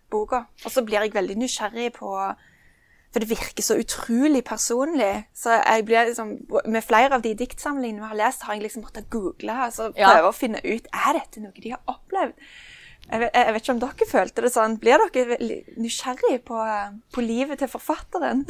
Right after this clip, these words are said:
Speaker 1: <laughs>
Speaker 2: Altså, jeg ble litt nysgjerrig på grunn av deg, fordi at du, eh, du <laughs> stoppte meg jo i gangen og begynte å fortelle om, eh,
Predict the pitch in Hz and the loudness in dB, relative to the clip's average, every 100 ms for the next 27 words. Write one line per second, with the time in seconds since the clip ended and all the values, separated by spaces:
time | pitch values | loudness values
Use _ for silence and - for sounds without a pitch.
0 | 339 - 226 262 - - 226 247 262 269 | -2 0 2 2 0 -2 0 2 2 0
1 | 254 233 226 - 214 226 226 202 196 196 | 0 -4 -6 -2 0 -2 -2 -2 0 0
2 | 180 202 233 220 - _ - 214 202 208 | 2 6 8 6 0 _ 6 8 8 4
3 | 220 220 - 180 139 196 185 180 180 - | 0 0 -2 0 4 6 8 8 8 4
4 | 196 226 - - 254 - 277 - - 392 | 4 4 4 2 2 8 8 6 -2 -2
5 | 349 - 294 - 233 214 262 226 208 180 | 2 6 6 6 2 6 6 6 6 6
6 | 202 226 202 185 196 202 214 208 175 185 | 4 4 4 2 2 2 2 4 6 8
7 | 190 - 170 180 175 165 160 156 | 8 8 6 2 0 2 2 0